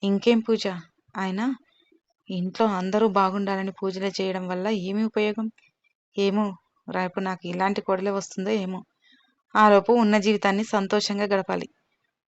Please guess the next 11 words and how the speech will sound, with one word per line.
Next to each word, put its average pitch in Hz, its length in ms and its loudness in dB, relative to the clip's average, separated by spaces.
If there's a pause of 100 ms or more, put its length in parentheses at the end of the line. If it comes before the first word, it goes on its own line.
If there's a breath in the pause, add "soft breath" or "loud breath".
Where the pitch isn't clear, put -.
(180)
పొద్దున్నే 196 400 4
లేచి 202 400 -2
పూజలు 202 480 -2
పునస్కారాలు 196 720 -4
నాకు 180 300 -6
అవసరమా? 202 440 -2 (800)
ఇక 247 160 4
నుండి 226 260 6
నువ్వే 220 360 4
చేసుకో 175 340 -4 (160)
అత్తమ్మ," 196 560 -2